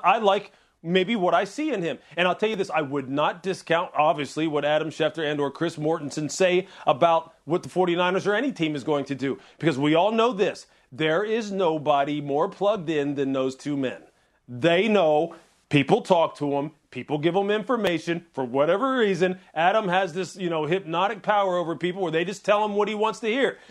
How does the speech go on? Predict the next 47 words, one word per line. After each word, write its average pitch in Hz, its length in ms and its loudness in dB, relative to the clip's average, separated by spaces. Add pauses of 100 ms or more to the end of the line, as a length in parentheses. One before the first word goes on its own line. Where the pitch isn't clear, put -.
They 170 160 -2
tell 170 260 2
him 196 100 -2
exactly 180 500 0
what 208 180 -2
they're 208 100 0
gonna 202 200 -2
do, 170 340 0 (140)
and 180 200 0
you 165 60 -4
should 165 220 -6
probably 202 460 4
believe 202 360 2
it 214 80 -4
until 185 220 2
he 180 120 2
tells 180 300 0
you 190 60 -6
something 196 360 0
different. 226 380 -2 (560)
What 165 240 0
they 220 140 4
like 254 260 2
about 165 300 0
him, 165 140 -6
though, 156 120 -4
Chris, 180 260 -8
is 147 60 -16
they 156 100 -4
like 160 180 -2
his 160 100 -10
decision-making 151 680 -4
and 151 120 0
accuracy. 147 420 -2 (140)
Point 180 260 -2
blank. 151 240 0 (220)
That's 160 180 2
what 156 140 -6
they 170 100 2
like. 151 280 0 (360)
That's 208 220 2
what 214 80 0
everybody 202 360 0
likes 147 260 -2
about 127 280 -6
Mac 127 220 -10
Jones. 113 280 -8